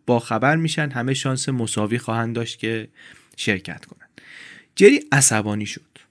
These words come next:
میگفتش که این که با یک نظم خاصی شرط بندی بزرگ بکنی مثل کاری که من می‌کنم یه چیزه، این که تو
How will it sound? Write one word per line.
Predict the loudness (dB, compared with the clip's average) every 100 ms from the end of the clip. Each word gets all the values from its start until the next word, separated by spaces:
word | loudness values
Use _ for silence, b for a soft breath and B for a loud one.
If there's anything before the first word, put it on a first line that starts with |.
| _ _ _ _ _ _ _ _
میگفتش | -2 0 -2 -2 -6 -2
که | 0
این | 2
که | 2
با | 4 4
یک | 2 2
نظم | 2 2 0 -2
خاصی | 0 0 0 -2
شرط | 0 -2 -2 -4
بندی | -4 2 2
بزرگ | 4 0 0 -2
بکنی | -6 -4 -6
مثل | -4 -6 -6
کاری | -6 -6
که | -6
من | -8 -6
می‌کنم | -8 -6 -4 -2
یه | 0 0
چیزه، | -2 -8 -8 -10 -14 -20 _ B B B B B _
این | -4 0
که | -2
تو | -2 -4